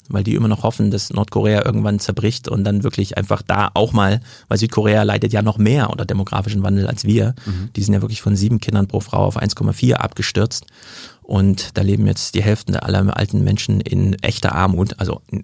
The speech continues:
Speaker 1: wirklich echter Armut, so dass sie einfach die Wohnung zugeteilt bekommen vom Staat, weil er gar keinen Sinn mehr hat, irgendwelche marktwirtschaftlichen Regeln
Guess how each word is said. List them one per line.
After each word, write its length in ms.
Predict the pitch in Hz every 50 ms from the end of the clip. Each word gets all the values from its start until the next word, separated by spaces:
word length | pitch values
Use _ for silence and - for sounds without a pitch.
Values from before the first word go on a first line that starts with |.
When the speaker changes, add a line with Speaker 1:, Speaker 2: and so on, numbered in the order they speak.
| - _
Speaker 1:
wirklich 420 | - 104 101 104 113 - 98 90 -
echter 260 | 98 101 - - -
Armut, 300 | - 90 90 85 - -
so 80 | - -
dass 140 | - 98
sie 100 | 104 117
einfach 240 | - - 101 - -
die 140 | - - -
Wohnung 240 | - 90 87 90 -
zugeteilt 360 | - 110 101 - - 87 -
bekommen 260 | - - - - 127
vom 120 | - 117 117
Staat, 380 | - - 101 92 90 - -
weil 100 | 107 101
er 100 | 98 -
gar 120 | - 98 98
keinen 240 | - 95 95 92
Sinn 260 | 92 92 101 110 123 110
mehr 160 | 87 92 98
hat, 180 | 95 87 -
irgendwelche 360 | - 92 92 90 90 90 92 92
marktwirtschaftlichen 600 | 92 95 - - - - 107 - - - - -
Regeln 380 | 98 104 117 117 101 110 104